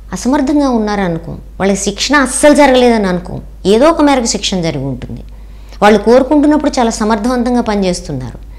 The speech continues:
కానీ ఈ విషయంలో ఎందుకింత నిర్లక్ష్యం జరిగింది అంటే, కావాలనుకొని కప్పిపెట్టడానికి చేసే ఈ అరకొర ప్రయత్నాల్లో పాపం పోలీస్ శాఖ, ఆ, చాలా కేసుల్లో ఛార్జ్ షీట్ ఇచ్చి సాక్ష్యాధారాలు ప్రవేశపెట్టదు.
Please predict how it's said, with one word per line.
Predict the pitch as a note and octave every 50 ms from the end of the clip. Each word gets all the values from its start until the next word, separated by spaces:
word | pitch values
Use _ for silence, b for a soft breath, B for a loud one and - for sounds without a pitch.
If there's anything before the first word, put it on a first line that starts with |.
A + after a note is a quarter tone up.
| B B B B B B B B B B B
కానీ | C4 C#4 D4+
ఈ | C4+ A#3 A#3+ C4
విషయంలో | B3 D4+ C#4+ C#4+ - D#4+ D4+ D4+ D4 C#4
ఎందుకింత | B3 A3+ A#3 A3 B3+ - C4+ B3 A#3+ A#3+ A3 G3+ - - B B B B B B B B
నిర్లక్ష్యం | F#3 F#3+ G3 A3 A3 A3 - A3 G#3 F#3
జరిగింది | F#3 F3+ F3 D#3+ E3 D#3+ D#3+ D#3+ E3+
అంటే, | F3+ A3+ - E4 D#4+ - - -
కావాలనుకొని | - F3 E3 F#3 G3+ A3+ A3 A3 G#3 F#3+ F3+ F#3 - F#3+ A3 D4 F#4+ - B B B B B B B - -
కప్పిపెట్టడానికి | C4 B3+ - F4 F4+ F4+ E4+ A#3 - C4 A#3 B3 A#3 A3+ G#3 G3+ G#3 - G3+
చేసే | G3 F#3+ - G#3 F#3+
ఈ | F#3 F3
అరకొర | E3+ E3 E3+ E3 G3+ G3
ప్రయత్నాల్లో | F#3+ F#3+ E3+ E3 D#3+ D#3+ - - F3+ F3 E3+ D#3+ D3+ D3+ D3+ D3+ D3 B B B B B B B B B -
పాపం | F3 E3+ - - D3 - - - - - - - - - - - - - - - - - - E3 - -
పోలీస్ | G3 G#3 G#3+ G#3+ G#3 G#3 -
శాఖ, | - F#3 F#3 F#3 F#3 - E3 C#3+ D#3 - - B B B B B B B B B B -
ఆ, | - F3 E3+ D#3+ - - - G#3
చాలా | E3+ F#3 G3+ G#3
కేసుల్లో | G#3 G#3 G3+ F#3 F#3 - G3 F#3+ G3
ఛార్జ్ | G3 G3 - F3+ F#3 G3 F3+
షీట్ | - - A3 G3+ F#3+ F#3+
ఇచ్చి | F#3 F#3 - G3+
సాక్ష్యాధారాలు | G3+ - F#3+ F3+ F#3 - - G#3+ F#3 G3+ F#3+ F3+ F3+ E3+ D#3+
ప్రవేశపెట్టదు. | - D#3+ D#3 E3 E3 D#3+ - - D3+ C#3 - - - -